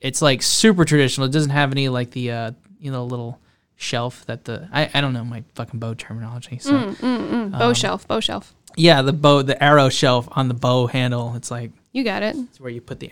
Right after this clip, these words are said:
Speaker 1: arrow, so you,
Speaker 2: Yeah.
Speaker 1: when you knock it,
Speaker 2: You
Speaker 1: it
Speaker 2: launch
Speaker 1: doesn't
Speaker 2: the
Speaker 1: fucking
Speaker 2: arrows
Speaker 1: fall
Speaker 2: from the
Speaker 1: off the
Speaker 2: shelf.
Speaker 1: Right, but now this one has none, so I just load it from the right, like that.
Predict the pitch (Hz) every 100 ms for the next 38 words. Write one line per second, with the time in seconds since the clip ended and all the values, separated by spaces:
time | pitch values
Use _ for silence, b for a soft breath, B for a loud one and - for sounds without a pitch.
0 | - 120 117 - 113 214 202 196 120 120
1 | 123 127 - - 202 208 214 - 214 202
2 | 196 202 - 214 - 208 - 120 - 214
3 | 214 - - - 123 120 - 131 131 156
4 | 170 143 143 _ _ _ _ _ _ _
5 | _ _ _ _ _ _ _ _ _ _
6 | _ _ _ _ 139 - 123 123 120 165
7 | 131 120 - 131 123 123 131 131 123 -
8 | 143 135 127 - 135 120 117 - 127 123
9 | 139 131 - _ _ _ _ _ _ _
10 | _ _ _ _ _ _ _ _ _ _
11 | _ _ 135 135 185 143